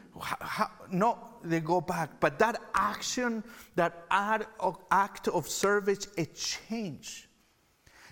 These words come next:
the, the view about Christianity, a view how we see people. Love one another. And Jesus said, "In the same way that I love you."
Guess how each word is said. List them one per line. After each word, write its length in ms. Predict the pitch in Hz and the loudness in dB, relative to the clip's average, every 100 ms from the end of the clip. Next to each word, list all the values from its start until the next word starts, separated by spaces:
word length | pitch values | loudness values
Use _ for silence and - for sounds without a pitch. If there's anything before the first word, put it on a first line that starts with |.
| - | -4
the, 220 | 131 151 | 0 0
the 160 | 143 143 | 0 0
view 520 | 131 143 202 233 214 | 0 0 0 2 4
about 340 | 160 156 147 - | 4 2 0 -2
Christianity, 640 | 147 - 170 165 156 151 | -4 -2 -2 0 0 0
a 100 | 143 | -2
view 500 | 147 147 170 220 226 | -4 -4 0 2 2
how 240 | - 175 | 4 2
we 180 | 160 156 | 4 0
see 300 | - - 175 | -2 -6 -6
people. 540 | - 196 185 131 110 - _ _ _ _ - | -6 -6 -4 -4 -4 -8 _ _ _ _ 0
Love 440 | 143 151 147 - - - - - - | 2 2 -2 -12 -20 -20 -20 -20 -4
one 240 | 127 143 | -2 0
another. 360 | 139 151 147 135 | 2 2 2 2
And 200 | 143 139 | 0 -2
Jesus 180 | 185 | -2
said, 220 | - 170 147 - | 0 0 0 -6
"In 160 | - 151 | -2 -2
the 80 | 139 | -2
same 720 | - - - 196 214 196 175 | -2 -2 -2 0 0 0 2
way 380 | 190 196 160 135 135 | 2 2 2 0 -2
that 120 | 127 | 0
I 480 | 123 135 151 147 147 - - _ _ | 0 0 2 0 -4 -14 -20 _ _
love 440 | 120 117 117 113 - - _ - | 0 2 2 0 -8 -20 _ -12
you." 420 | 113 127 113 | -2 0 0